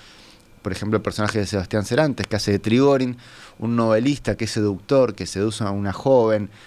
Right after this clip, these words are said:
con la diferencia de edad que tiene, pero que es un, para mí es un escritor de bestseller hoy en día, ¿no? Que no necesariamente es Borges, un intelectual pesado, sino un escritor que le va muy bien, que se venden sus libros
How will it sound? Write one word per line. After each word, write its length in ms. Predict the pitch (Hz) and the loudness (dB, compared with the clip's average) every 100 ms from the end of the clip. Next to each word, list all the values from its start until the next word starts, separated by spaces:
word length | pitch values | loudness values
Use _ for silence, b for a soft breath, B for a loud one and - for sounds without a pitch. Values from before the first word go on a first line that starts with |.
| B | B
con 100 | 104 | -2
la 60 | 98 | 0
diferencia 500 | 101 104 113 110 101 | 0 0 0 0 0
de 60 | |
edad 180 | 104 107 | 2 0
que 120 | 107 | -4
tiene, 540 | 101 147 143 113 117 120 B B B B B - | -4 2 4 4 0 -4 B B B B B 0
pero 180 | 127 | 0
que 80 | 127 | 2
es 100 | 156 | 0
un, 300 | 156 135 - - - | 0 0 -2 -10 -2
para 240 | - 107 110 | 2 4 4
mí 140 | 143 | 2
es 140 | 147 | 0
un 200 | 123 104 | 0 -2
escritor 400 | 101 - 101 120 | -2 -2 2 4
de 60 | 107 | 4
bestseller 480 | 104 104 - 110 92 | 2 0 0 2 2
hoy 120 | 90 | -2
en 160 | 87 90 | -2 -4
día, 280 | 95 92 - | -4 -4 -4
¿no? 360 | 85 95 113 117 | -6 -6 -6 -6
Que 120 | - 98 | -6 -4
no 160 | 98 | -2
necesariamente 560 | 101 101 113 110 113 104 | -2 -2 0 0 -2 -4
es 60 | |
Borges, 520 | 90 101 92 92 95 - - - | -2 -2 -2 -6 -8 -10 -18 -8
un 100 | 110 | -4
intelectual 640 | 107 104 98 - 113 110 104 | -2 -2 -6 -2 2 2 2
pesado, 560 | 101 - 120 107 110 107 B B | -2 2 4 4 2 -4 B B
sino 180 | - 160 | -2 0
un 80 | 160 | 0
escritor 300 | 151 135 156 | 0 0 2
que 80 | |
le 60 | 139 | 2
va 100 | 117 | 2
muy 200 | 110 107 | 2 -2
bien, 320 | 98 87 85 - | -2 -4 -6 -10
que 120 | 104 | -8
se 120 | - | 0
venden 440 | 98 110 117 107 101 | 0 2 0 0 -2
sus 180 | 104 | -4
libros 420 | 98 113 107 104 | 0 2 4 2